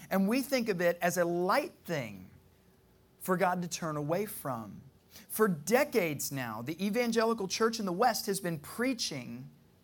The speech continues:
a steaming pile of what they call truth, which is really just a masquerade of hot garbage. The romantic Jesus,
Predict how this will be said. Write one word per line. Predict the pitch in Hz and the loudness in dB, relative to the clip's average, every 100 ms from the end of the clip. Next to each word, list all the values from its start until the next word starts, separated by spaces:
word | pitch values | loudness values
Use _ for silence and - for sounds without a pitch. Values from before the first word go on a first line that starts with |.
| _ _ _ - _ _ | _ _ _ -20 _ _
a | 185 | 0
steaming | - - - - 302 349 320 247 | 0 -4 -6 -6 -4 -2 -2 -2
pile | 233 254 202 120 - _ _ _ _ _ _ _ _ _ _ _ _ _ | 2 2 2 -2 -12 _ _ _ _ _ _ _ _ _ _ _ _ _
of | 180 | 2
what | 180 220 | 2 2
they | 220 | 2
call | 214 190 | 4 2
truth, | - - 240 165 113 - - - _ _ _ _ _ _ _ _ _ | 0 0 2 2 -2 -16 -20 -20 _ _ _ _ _ _ _ _ _
which | 165 180 | -2 0
is | 185 160 | -2 0
really | 214 226 | 2 2
just | 196 208 - | 2 -2 -4
a | |
masquerade | 156 156 175 180 - 151 165 156 120 117 127 - _ _ _ _ _ _ _ _ - | -4 -2 -2 -2 -6 -2 0 -2 -4 -10 -16 -20 _ _ _ _ _ _ _ _ -10
of | 135 | -8
hot | - 175 147 | 0 0 2
garbage. | 139 139 104 - - - - - _ _ _ _ _ _ - | 2 0 -2 -10 -14 -14 -16 -20 _ _ _ _ _ _ -4
The | 151 | 0
romantic | 175 202 202 208 226 233 233 208 - 147 | 4 6 6 6 4 2 0 0 -4 -8
Jesus, | 127 185 202 151 123 - - - - | -4 -2 -2 -4 -8 -8 -8 -8 -10